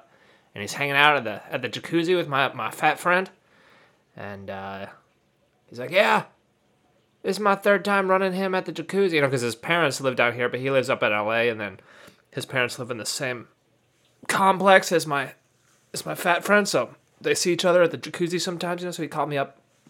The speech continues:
He's like, "Come in the jacuzzi with me." And I'm like, "Well, it's only, it's twelve oh five. You know, it's kinda, it's lunchtime. What, do you, you guys going to the jacuzzi a Thursday afternoon?" He's like, "Yeah, man, let's go jacuzzi." You know, so I went over there, and, uh, we hung out in the jacuzzi for, like, an hour.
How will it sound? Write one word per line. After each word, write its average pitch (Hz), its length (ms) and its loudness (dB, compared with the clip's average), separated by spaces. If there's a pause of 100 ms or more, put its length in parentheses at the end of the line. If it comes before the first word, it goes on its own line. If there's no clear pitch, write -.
(560)
He's 170 80 -4
like, 139 140 0
"Come 220 180 0
in 233 60 -2
the 226 80 6
jacuzzi 233 580 4
with 220 220 10
me." 185 140 4
And 143 100 4
I'm 131 60 0
like, 123 180 0
"Well, 143 80 4
it's 143 140 2
only, 175 180 4 (720)
it's - 160 -8
twelve 175 420 6
oh 175 140 12
five. 165 520 4 (460)
You 156 60 -10
know, 147 80 -4
it's 143 100 -6
kinda, 143 260 -2
it's - 160 -8
lunchtime. 151 580 0
What, 131 100 2
do 143 60 0
you, 143 120 -6
you 143 80 -6
guys 147 180 2
going 147 200 2
to 139 60 -2
the 135 120 -8
jacuzzi 156 440 0
a 147 40 0
Thursday 143 560 4
afternoon?" 151 480 2
He's 165 120 -6
like, 156 120 -6
"Yeah, 214 260 2
man, 220 200 2
let's 202 120 -2
go 226 200 4
jacuzzi." 220 1000 4 (1300)
You 139 80 -2
know, 120 60 2
so 117 100 0
I 120 60 6
went 110 160 4
over 104 120 0
there, 104 140 -4 (440)
and, 107 240 -14
uh, 92 160 -8
we 117 80 -6
hung 120 180 -6
out 107 140 -2
in 110 80 -10
the - 80 -12
jacuzzi 110 380 -12
for, - 80 -10
like, 110 100 -6
an 113 60 -4
hour. 117 240 -4